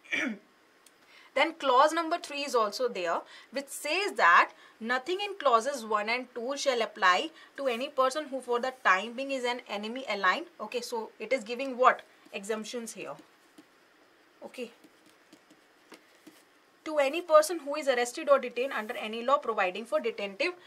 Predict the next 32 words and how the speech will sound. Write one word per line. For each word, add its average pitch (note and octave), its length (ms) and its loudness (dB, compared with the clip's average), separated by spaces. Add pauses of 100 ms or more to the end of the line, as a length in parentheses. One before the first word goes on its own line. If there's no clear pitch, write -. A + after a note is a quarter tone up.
(160)
preventive A#3 580 -2 (200)
detention. A3+ 500 -4 (240)
So D4+ 140 -4
in D#4 100 -2
the F#4 220 -2
case E4 320 -2
of G#4+ 180 -2
punitive, F#4+ 600 2 (300)
in C4+ 120 -4
the E4+ 100 -6
case E4 280 -4
of G4 200 -4
punitive, F4 420 -2 (240)
okay, B3 220 0
you A3+ 160 -8
will D#4 140 -4
get C#4+ 180 6
a D#4+ 100 6
legal B3 300 0
counsel. F#3 400 -2
But A#3+ 140 0
in C#4+ 100 -4
the D4 100 -8
case C#4+ 300 -4
of F4 160 -2
preventive C#4 540 2
detention, E4 440 -4 (500)
you C#4+ 100 -6
will D#4+ 240 -4
not C4 380 6
get A3+ 340 0
a D4+ 200 8